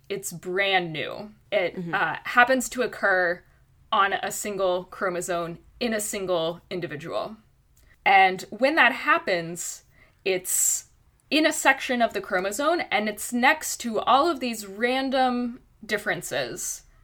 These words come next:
Speaker 1: that are only on that chromosome and not on all of the other chromosomes that everyone else has. And so most of these random differences don't do anything. They're just, they're what we call silent.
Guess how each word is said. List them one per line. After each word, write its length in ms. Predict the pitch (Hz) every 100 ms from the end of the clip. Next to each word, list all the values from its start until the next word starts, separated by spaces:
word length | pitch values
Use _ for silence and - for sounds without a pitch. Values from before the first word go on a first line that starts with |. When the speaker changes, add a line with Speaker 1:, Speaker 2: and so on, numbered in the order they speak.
| -
Speaker 1:
that 200 | 180 185
are 220 | 185 -
only 260 | 247 254
on 140 | 240 208
that 180 | 185 -
chromosome 680 | 196 165 131 - 95 - -
and 240 | 185 185 185
not 280 | 196 190
on 200 | - 175
all 180 | 160 175
of 140 | 175 170
the 120 | -
other 200 | 226 196
chromosomes 720 | - 156 139 - 123 165 -
that 160 | - 151
everyone 360 | 180 180 165 156
else 200 | 117 -
has. 460 | 135 - - - _ _ _ - - - - -
And 160 | 190 196
so 80 |
most 380 | 220 247 339 -
of 100 | 381
these 200 | 359 302
random 380 | 208 208 214 202
differences 880 | 180 175 240 254 349 381 359 - - _ -
don't 380 | 240 247 233 185
do 180 | 208 208
anything. 640 | 175 147 - - - 165
They're 140 | 202 185
just, 520 | 180 175 - - -
they're 160 | 180 208
what 100 | 196
we 80 | 208
call 200 | - 185
silent. 840 | - - 147 135 76 170 - -